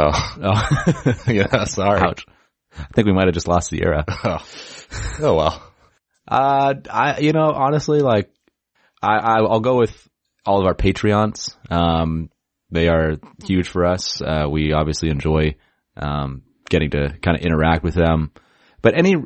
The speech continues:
Speaker 1: it, even beyond patrons, it's just anybody that interacts with us.
Speaker 2: Mm-hmm.
Speaker 1: You know, anybody
Speaker 2: I
Speaker 1: that
Speaker 2: agree
Speaker 1: just,
Speaker 2: there.
Speaker 1: like, tweets at us, likes our stuff on Instagram, just ca-, engages with us. That makes it fun,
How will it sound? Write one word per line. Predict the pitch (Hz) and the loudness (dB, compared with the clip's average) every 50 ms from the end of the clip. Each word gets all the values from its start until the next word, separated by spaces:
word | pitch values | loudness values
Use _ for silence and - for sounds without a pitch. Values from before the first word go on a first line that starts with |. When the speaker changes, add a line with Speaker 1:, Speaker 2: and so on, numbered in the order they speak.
| - | 0
Speaker 1:
it, | 135 135 - - - - | -2 -2 -2 -2 -10 -12
even | 123 - - 143 151 147 143 139 | -10 -10 -8 -8 -6 -4 -2 0
beyond | 127 113 110 104 98 85 | 2 4 4 4 2 2
patrons, | - 92 95 87 - 85 76 76 | 2 2 2 2 2 -2 -2 -2
it's | 87 101 | -4 -6
just | 113 120 | -4 -4
anybody | 107 113 120 117 110 120 113 104 | -2 -2 0 0 0 0 0 2
that | 98 90 - | 0 0 -2
interacts | 101 95 90 80 78 78 85 85 - | -2 0 0 0 0 0 0 -2 -4
with | - 76 - | -6 -8 -6
us. | 67 55 - - - - - | -6 -8 -8 -10 -12 -12 -6
Speaker 2:
Mm-hmm. | - 113 110 104 92 92 | -2 0 0 0 0 0
Speaker 1:
You | 85 | 0
know, | 80 82 | 0 0
anybody | 90 98 98 92 95 92 90 | 0 0 0 0 2 2 2
Speaker 2:
I | 85 87 | 2 0
Speaker 1:
that | 78 | 0
Speaker 2:
agree | 76 80 78 | 0 -2 -2
Speaker 1:
just, | 73 76 | -2 -2
Speaker 2:
there. | 76 78 | -2 -2
Speaker 1:
like, | 76 71 - _ _ _ _ _ _ _ _ _ _ _ - - | -2 -4 -6 _ _ _ _ _ _ _ _ _ _ _ -12 -4
tweets | - 139 131 123 - - | -2 0 0 0 0 0
at | 123 120 117 110 | 0 0 2 2
us, | 113 110 107 107 104 101 - - - - - - - - - - | 2 2 4 2 2 2 0 -4 -8 -10 -10 -12 -12 -14 -10 -4
likes | - 110 110 104 - 110 | 0 0 0 0 0 -2
our | 101 | -2
stuff | - - 104 98 - - | 0 2 0 0 2 2
on | 95 92 | 2 2
Instagram, | 95 87 - - 104 92 - - 90 87 87 85 85 82 82 82 80 82 82 - _ - | 2 0 0 0 -2 0 2 2 2 4 4 2 2 2 2 0 0 -2 -4 -6 _ -10
just | - 87 - | -8 -8 -6
ca-, | - - | -6 -4
engages | - 107 101 80 - 87 87 92 87 90 78 | 0 0 0 2 4 2 2 4 2 0 -2
with | 87 82 - | -2 -2 2
us. | 87 85 82 82 80 78 - - - - _ _ _ _ _ _ | 2 4 4 4 2 0 -2 -6 -10 -12 _ _ _ _ _ _
That | - 123 151 160 | -2 0 0 2
makes | 139 113 - 98 | 2 0 0 -2
it | 85 | -4
fun, | - 85 82 80 78 73 | 0 0 0 0 0 -4